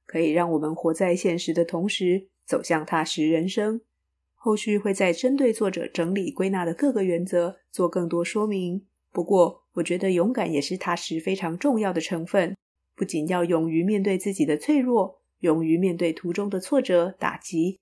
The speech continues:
更要勇于在面对未知的情况下坚持下去。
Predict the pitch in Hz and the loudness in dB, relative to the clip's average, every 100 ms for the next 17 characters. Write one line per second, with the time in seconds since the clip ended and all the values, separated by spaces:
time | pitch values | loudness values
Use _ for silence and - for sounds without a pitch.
0 | _ - 175 170 160 165 160 160 160 196 | _ -2 0 0 0 0 0 0 0 0
1 | 185 185 180 180 226 285 269 226 196 185 | 0 0 0 0 2 2 2 -2 -2 -2
2 | 170 190 170 180 160 - _ - 185 - | -2 -2 0 0 0 -4 _ -4 -2 -2
3 | 160 165 233 185 - 160 - | -4 -2 -2 -2 -2 -2 -2